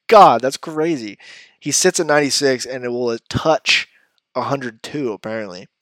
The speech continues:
And he tips, he typically tops out at ninety-nine. So, uh, premium velocity, especially in Japan, man. That is really hard throwing in Japan. So I can see why he dominates over there.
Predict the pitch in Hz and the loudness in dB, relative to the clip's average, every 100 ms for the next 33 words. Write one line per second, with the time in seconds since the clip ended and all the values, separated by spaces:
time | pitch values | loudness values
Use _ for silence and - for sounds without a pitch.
0 | _ 226 220 175 131 123 - 160 - 127 | _ -4 -4 -4 -6 -4 -4 -4 -8 -10
1 | 123 120 - 185 - 143 127 117 113 104 | -12 -8 -2 -2 -2 -2 -4 2 0 0
2 | - 95 85 82 76 76 64 64 - 73 | -4 -6 -8 -14 -16 -20 -20 -16 -12 -12
3 | 69 - - - - - 107 101 - 151 | -14 -20 -20 -20 -20 -4 0 0 0 -2
4 | 226 254 202 143 120 131 147 113 98 73 | 0 2 2 6 8 8 6 0 -8 -10
5 | - - - - - 277 247 156 123 - | -8 -8 -6 -6 -6 -6 -6 -6 -6 -8
6 | - 180 202 104 87 95 120 127 160 139 | -8 -6 -4 -6 -8 -12 -8 -2 -2 -2
7 | - - - _ _ 104 107 156 196 143 | -6 -14 -18 _ _ -20 -2 4 6 6
8 | 110 110 - 110 107 107 104 - 110 107 | 2 -4 -4 -12 -12 -14 -20 -18 -12 -10
9 | 71 - _ _ _ _ _ _ - 120 | -12 -16 _ _ _ _ _ _ -6 0
10 | 107 104 117 - 123 113 98 - 101 101 | 0 -2 -6 -8 -4 -4 -4 -8 -8 -10
11 | 62 76 67 64 65 60 | -16 -18 -18 -18 -18 -20